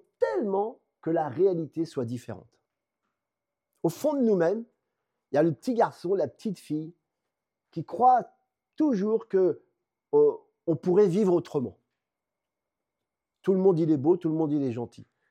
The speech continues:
Et on devrait tous s'aimer. J'appelle ça le syndrome bisounours.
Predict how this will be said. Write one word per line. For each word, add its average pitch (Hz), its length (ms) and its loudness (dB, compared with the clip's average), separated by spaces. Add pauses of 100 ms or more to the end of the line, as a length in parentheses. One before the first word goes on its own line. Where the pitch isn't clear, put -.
(120)
Et - 60 -2
on 151 80 0
devrait 139 260 0
tous - 160 -6
s'aimer. 113 420 -8 (1400)
J'appelle 160 280 -2
ça - 140 2
le 185 120 4
syndrome 185 500 2
bisounours. 147 640 -6